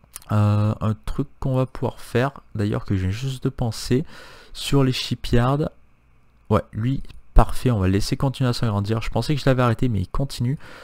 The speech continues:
Euh, donc ça c'est bon, le René, tout ça, on va leur dire, pas d'activité, désolé, toi c'est fini. Euh, toi ici,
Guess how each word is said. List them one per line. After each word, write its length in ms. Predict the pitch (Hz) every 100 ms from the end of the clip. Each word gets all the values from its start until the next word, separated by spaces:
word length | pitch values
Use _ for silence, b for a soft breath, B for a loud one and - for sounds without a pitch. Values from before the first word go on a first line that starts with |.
| B B 101
Euh, 240 | 101 98
donc 220 | 107 104
ça 180 | - 135
c'est 220 | - 127
bon, 320 | 110 117 127 -
le 160 | 104
René, 500 | 101 113 117 123 - -
tout 100 | -
ça, 180 | - -
on 60 | 104
va 100 | 98
leur 160 | 95
dire, 220 | 95 98 - - - _ _ -
pas 100 | 127
d'activité, 520 | 120 - - 98 107
désolé, 440 | 101 92 92 92 - -
toi 100 | 113
c'est 140 | -
fini. 420 | - 95 92 98 - - b b b b b b b 101
Euh, 380 | 95 92 92 92
toi 140 | 117 104
ici, 280 | - 69